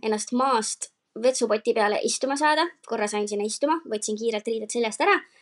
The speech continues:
läksin dušikabiini ja lootsin, et äkki külm vesi kuidagi toob mind sellest välja, mis tunne mul praegu on, sest et kogu maailm käis ringi ja ma ei saanud mitte midagi aru. Ja sinna dušikabiini kukkusin ma kokku. Õnneks mingi hetk hiljem ma toibusin,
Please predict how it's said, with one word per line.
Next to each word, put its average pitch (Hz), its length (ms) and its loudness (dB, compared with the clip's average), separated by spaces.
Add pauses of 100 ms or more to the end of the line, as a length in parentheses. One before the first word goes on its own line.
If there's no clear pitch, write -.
(200)
läksin 233 240 -4
dušikabiini 269 640 4
ja 226 80 2
lootsin, 247 320 2
et 208 80 -4
äkki 254 180 -6
külm 240 260 2
vesi 220 280 2
kuidagi 202 280 -4
toob 226 220 4
mind 214 140 -2
sellest 208 300 -4
välja, 220 300 2
mis 208 180 -4
tunne 233 280 2
mul 202 100 -16
praegu 220 320 0
on, 214 140 -4
sest 208 180 -10
et 196 80 -10
kogu 208 180 -8
maailm 220 260 0
käis 196 180 -12
ringi 226 220 -6
ja 208 60 -16
ma 214 60 -10
ei 208 60 -10
saanud 214 240 -4
mitte 262 400 -6
midagi 196 320 -4
aru. 202 220 -2 (1200)
Ja 277 80 0
sinna 277 180 2
dušikabiini 233 760 -2
kukkusin 220 440 -2 (260)
ma 214 80 -8
kokku. - 440 -2 (1080)
Õnneks 320 340 2
mingi 294 240 -2
hetk 240 200 -6
hiljem 247 260 0 (220)
ma 214 80 -2
toibusin, 240 500 2